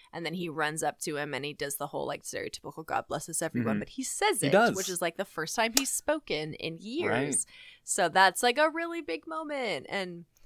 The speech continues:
Speaker 2: That was
Speaker 1: so,
Speaker 2: pretty
Speaker 1: yeah,
Speaker 2: sweet.
Speaker 1: I mean, there's, there's some nice moments there,
Speaker 2: Yeah.
Speaker 1: but overall, yeah, I was like, "Well,
Speaker 2: <laughs>
Speaker 1: you didn't technically do anything
Speaker 2: Yeah.
Speaker 1: except rehire Elliot after he had the worst, like, twenty-four hours of his life."
Speaker 2: Yeah.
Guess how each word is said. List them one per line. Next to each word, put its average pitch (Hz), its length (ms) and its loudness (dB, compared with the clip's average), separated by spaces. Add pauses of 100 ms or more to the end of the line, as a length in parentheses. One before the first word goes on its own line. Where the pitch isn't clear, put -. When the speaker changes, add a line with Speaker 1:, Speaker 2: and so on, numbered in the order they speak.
(360)
Speaker 2:
That 143 100 8
was 226 80 10
Speaker 1:
so, 196 80 8
Speaker 2:
pretty 190 180 4
Speaker 1:
yeah, 170 200 12
Speaker 2:
sweet. 220 100 4
Speaker 1:
I 226 60 4
mean, 220 140 2
there's, 226 280 0 (460)
there's 480 200 6
some 554 160 8
nice 330 260 6
moments 202 420 2
there, 214 240 8
Speaker 2:
Yeah. 220 140 6
Speaker 1:
but 220 100 6
overall, 220 440 6
yeah, 196 220 6
I 170 120 6
was 196 260 -4
like, 185 220 -4
"Well, 294 500 -2
Speaker 2:
<laughs> - 760 -6
Speaker 1:
you - 100 -10
didn't - 380 6
technically 247 1000 -2 (340)
do 320 720 4 (360)
anything 226 300 4
Speaker 2:
Yeah. 214 540 8
Speaker 1:
except - 320 4
rehire 254 720 10
Elliot 277 440 4
after 262 260 8
he 247 80 -2
had 247 180 6
the 220 80 2
worst, 220 460 0
like, 277 140 0
twenty-four 247 440 0
hours 254 300 4
of 247 80 -16
his 254 140 -14
life." 247 460 -2 (560)
Speaker 2:
Yeah. 247 380 6